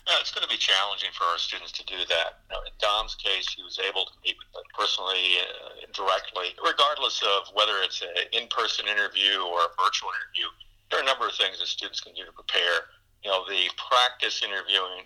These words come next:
is, is vital, and particularly as we look at virtual interviews.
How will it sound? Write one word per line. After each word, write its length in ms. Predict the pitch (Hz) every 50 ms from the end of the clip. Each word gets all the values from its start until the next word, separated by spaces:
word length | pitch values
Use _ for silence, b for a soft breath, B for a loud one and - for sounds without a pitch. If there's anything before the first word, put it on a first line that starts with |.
| -
is, 180 | - 90 - - -
is 160 | 92 90 - -
vital, 460 | - 87 85 90 95 101 101 104 - - b b b b b b -
and 220 | - 123 123 123
particularly 400 | - - - - - 143 127 117
as 80 | 110 -
we 80 | 107
look 200 | 95 98 95 -
at 160 | 107 101 - -
virtual 380 | 95 98 95 - - - 92
interviews. 600 | 98 98 98 90 - 90 90 87 85 - - -